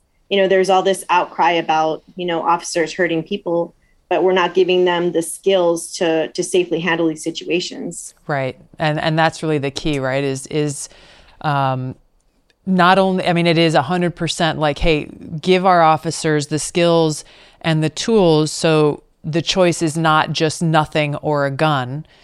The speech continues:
Speaker 2: There's a lot of space in between there where, uh, martial artists like yourself, you recognize, oh, well, there's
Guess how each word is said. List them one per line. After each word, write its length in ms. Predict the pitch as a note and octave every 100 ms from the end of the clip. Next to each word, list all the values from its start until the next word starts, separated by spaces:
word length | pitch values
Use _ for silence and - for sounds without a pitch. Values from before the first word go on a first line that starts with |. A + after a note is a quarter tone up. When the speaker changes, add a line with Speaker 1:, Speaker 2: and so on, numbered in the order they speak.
| _ _ -
Speaker 2:
There's 200 | D#3+ C#3+
a 60 | D3
lot 220 | D#3 D#3+
of 80 | D3+
space 340 | - D3+ -
in 120 | D3+
between 460 | C#3+ - D#3+ D#3 D#3
there 340 | D3 C#3+ C#3+
where, 540 | - D3 C#3+ C#3+ C#3+ -
uh, 200 | C#3+ C#3
martial 360 | D#3 D3 - D3
artists 420 | C#3+ D3 C#3+ -
like 200 | C#3+ C#3+
yourself, 380 | C#3+ D#3 D3 D#3
you 100 | D3+
recognize, 560 | D3 D#3+ D3 C3+ C3+
oh, 160 | D3 E3+
well, 100 | C3+
there's 260 | D3+ D3+